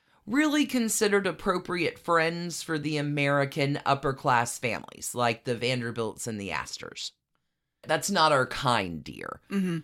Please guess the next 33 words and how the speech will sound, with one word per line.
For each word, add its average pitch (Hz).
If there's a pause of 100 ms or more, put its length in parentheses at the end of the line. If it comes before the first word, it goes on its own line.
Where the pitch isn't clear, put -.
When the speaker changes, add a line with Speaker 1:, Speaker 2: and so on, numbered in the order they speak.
Speaker 1:
However, 240
in 262
England, 220 (380)
things 180
are 214
a 214
little 214
different. 214
Speaker 2:
They're 196
basically 220
carnies. 220 (260)
Speaker 1:
<laughs> -
Res-, 220 (220)
in 202
America, 262
yeah. 233
Speaker 2:
Yeah. 196 (500)
Speaker 1:
But 233
in 226
England, 269
respected 214
actors 160
Speaker 2:
Sure. 165
Speaker 1:
are 165
revered. 139
Speaker 2:
Sure. - (320)
Speaker 1:
Famous 196
stage 170
actors 160
and 143
actresses 147 (260)
were 180
welcomed 139